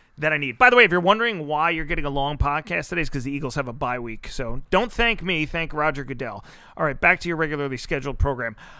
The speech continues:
I do like being charitable, and I do like paying for good service. And really, nine times out of ten, if I say, "Can I talk to the manager?" it's because I wanna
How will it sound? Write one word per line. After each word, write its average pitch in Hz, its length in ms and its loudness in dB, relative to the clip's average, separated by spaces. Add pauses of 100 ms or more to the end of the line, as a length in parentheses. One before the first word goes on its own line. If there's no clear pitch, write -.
(140)
I 202 80 4
do 262 300 2
like 262 360 2
being 196 300 -2
charitable, 139 640 -4
and 233 180 -6
I 226 60 0
do 220 200 -4
like 226 300 -2
paying 214 300 -2
for 185 100 -14
good 185 180 0
service. 180 360 -2
And 202 120 2
really, 254 320 0 (240)
nine 269 440 4
times 262 360 0
out 226 120 2
of - 80 -6
ten, 147 340 -4 (500)
if 151 200 -2
I 196 160 6
say, 190 200 -4
"Can 180 140 -2
I 180 80 2
talk 170 300 0
to 175 80 -6
the 160 80 -6
manager?" 156 560 -4
it's 147 200 -4
because 151 320 -2
I 196 120 2
wanna 151 420 4